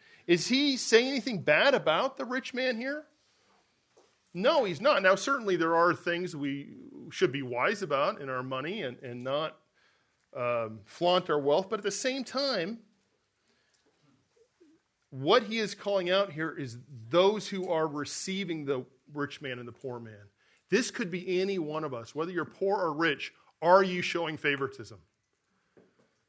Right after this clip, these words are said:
It's not just the rich who are on trial here. It is all of us. Do we show favoritism, partiality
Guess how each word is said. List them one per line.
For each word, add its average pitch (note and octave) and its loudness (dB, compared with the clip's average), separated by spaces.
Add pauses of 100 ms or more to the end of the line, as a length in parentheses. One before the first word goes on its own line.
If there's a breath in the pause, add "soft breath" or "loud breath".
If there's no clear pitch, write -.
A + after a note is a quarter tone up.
(180)
It's D#3+ -2
not C4 4
just A3 -4
the G3+ 6
rich G3+ 6
who F#3+ 0
are F3 2
on D#3+ 0
trial E3 2
here. B2+ -6
It C#3+ -6
is C3+ -8 (120)
all F3+ 6
of C#3+ -2
us. A2+ -12 (560)
Do G#3 0
we A3 -2
show F3+ 2
favoritism, D#3+ -4
partiality C3+ -4